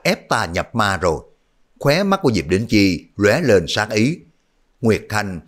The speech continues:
nhạy bén phát giác ra sát ý thoáng qua của Diệp Đỉnh Chi,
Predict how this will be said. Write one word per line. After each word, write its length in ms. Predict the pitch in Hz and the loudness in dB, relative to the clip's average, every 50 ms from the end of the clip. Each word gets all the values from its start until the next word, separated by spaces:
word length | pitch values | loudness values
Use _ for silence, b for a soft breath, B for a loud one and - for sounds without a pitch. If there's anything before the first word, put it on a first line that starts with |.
| _ _ - | _ _ -4
nhạy 280 | 120 110 92 92 101 | -4 -2 -2 -2 -2
bén 260 | 110 110 117 147 180 - | -2 -2 -2 -2 -4 -4
phát 280 | - 190 220 - - | -2 -2 -2 -2 -2
giác 200 | - 160 160 - | -2 -4 -2 -2
ra 260 | 120 107 98 92 87 82 | -2 -2 0 0 -2 -2
sát 280 | - - 131 143 - - | -4 -4 -6 -4 -2 0
ý 300 | 120 120 139 170 202 - - _ _ - | 0 0 0 0 -2 -6 -14 _ _ -8
thoáng 280 | - 151 151 202 247 220 | -4 -2 -2 -2 -2 0
qua 220 | 165 135 113 101 | 0 0 0 0
của 120 | 90 101 107 | -2 -4 -4
Diệp 160 | 101 82 67 | -4 -4 -4
Đỉnh 180 | 78 85 104 110 | -6 -6 -4 -2
Chi, 300 | 113 104 98 92 85 | -2 0 0 -2 -4